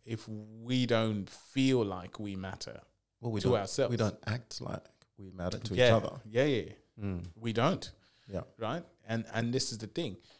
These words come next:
Speaker 1: If you go to any society,
Speaker 2: Mm-hmm.
Speaker 1: right, there is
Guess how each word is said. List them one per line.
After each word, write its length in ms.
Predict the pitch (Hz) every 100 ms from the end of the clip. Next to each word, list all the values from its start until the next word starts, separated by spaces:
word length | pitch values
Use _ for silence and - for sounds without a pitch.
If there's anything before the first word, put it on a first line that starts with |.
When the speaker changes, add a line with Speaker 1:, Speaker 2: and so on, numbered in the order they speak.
| _
Speaker 1:
If 160 | 120 113
you 120 | 160
go 180 | 147 135
to 220 | 131 123
any 220 | 123 165
society, 680 | 131 120 - 90 90 - 113 - _ _ _ _ _
Speaker 2:
Mm-hmm. 220 | 98 95 87 87 _ _ _ _
Speaker 1:
right, 300 | 104 156 - - _ _ _ _ _ _ _
there 160 | 104 101
is 420 | 107 95 - -